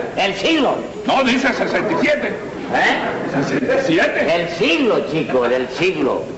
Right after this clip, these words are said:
Speaker 2: ¿Qué siglo? De,
Speaker 1: Sí.
Speaker 2: ¿Usted quiere mil novecientos sesenta y siete?
Speaker 1: No, señor, el auto que yo rifaba era del año mil ochocientos sesenta y siete.
Speaker 2: No.
Speaker 1: Ah, ¿qué te pasa?
Speaker 2: Pero, pero, un, pero si en ese año no había automóviles.
Speaker 1: Que no habían automóviles.
Speaker 2: No,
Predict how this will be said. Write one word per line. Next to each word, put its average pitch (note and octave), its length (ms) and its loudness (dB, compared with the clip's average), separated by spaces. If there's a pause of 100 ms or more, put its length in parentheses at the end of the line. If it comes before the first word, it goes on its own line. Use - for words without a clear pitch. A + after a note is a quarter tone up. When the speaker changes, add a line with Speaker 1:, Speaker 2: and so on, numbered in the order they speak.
(180)
Speaker 2:
¿Qué C#4 180 2
siglo? C4+ 480 2
De, G3+ 380 2
Speaker 1:
Sí. - 80 4
Speaker 2:
¿Usted C#4+ 180 2
quiere D4 200 2
mil D#4 220 2
novecientos C4 600 0
sesenta A#3+ 340 0
y G#3+ 40 -2
siete? F#3+ 240 0
Speaker 1:
No, - 80 0
señor, G#3+ 320 0
el F3+ 160 0
auto G3+ 340 2
que F#3 140 2
yo G3+ 140 4
rifaba G3 540 2
era G3+ 220 4
del F3 180 2
año G3 340 2
mil G3+ 320 2
ochocientos G3 760 0
sesenta E3+ 420 0
y D#3 120 -2
siete. A#3 180 2
Speaker 2:
No. C4 360 2 (180)
Speaker 1:
Ah, - 300 2 (760)
¿qué E3+ 80 2
te G#3 80 0
pasa? F#3+ 380 0 (1500)
Speaker 2:
Pero, A2 340 0
pero, D#3+ 220 0
un, A3+ 420 0
pero C#3+ 220 0
si F3 160 0
en E3+ 100 0
ese A#3 240 0
año C#4+ 240 2
no A3+ 120 2
había C4+ 160 0
automóviles. A#3+ 680 2
Speaker 1:
Que D3 100 0
no F3 120 0
habían A3+ 260 0
automóviles. G3+ 520 2
Speaker 2:
No, - 60 0